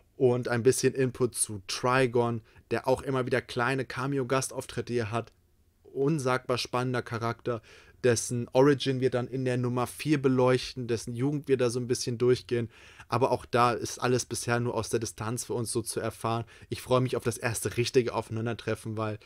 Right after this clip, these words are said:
der wird hier wirklich als dimensionale, also dimensionsübergreifende Gefahr gesehen. Und das ist schon ein Ausmaß, das hat man jetzt nicht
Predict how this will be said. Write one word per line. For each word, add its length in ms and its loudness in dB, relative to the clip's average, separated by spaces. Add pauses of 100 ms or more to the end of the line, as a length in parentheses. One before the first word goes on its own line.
(380)
der 340 6
wird 140 10
hier 200 4
wirklich 520 4
als 360 4
dimensionale, 1080 0 (100)
also 240 -2
dimensionsübergreifende 1300 2
Gefahr 420 0
gesehen. 420 -10
Und 120 -18 (400)
das 180 4
ist 120 2
schon 160 2
ein 80 -10
Ausmaß, 580 0
das 260 0
hat 220 -8
man 220 -2
jetzt 320 -2
nicht 120 -6